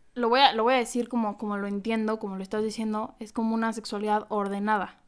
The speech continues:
¿no? Es, es una sexualidad en donde existe el amor, en donde esto se experimenta y en donde las consecuencias no resultan negativas porque existe el amor.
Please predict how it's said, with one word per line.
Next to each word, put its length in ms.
¿no? 220
Es, 160
es 160
una 180
sexualidad 720
en 180
donde 640
existe 540
el 80
amor, 340
en 120
donde 200
esto 200
se 80
experimenta 800
y 20
en 160
donde 240
las 240
consecuencias 1040
no 260
resultan 540
negativas 560
porque 260
existe 380
el 80
amor. 320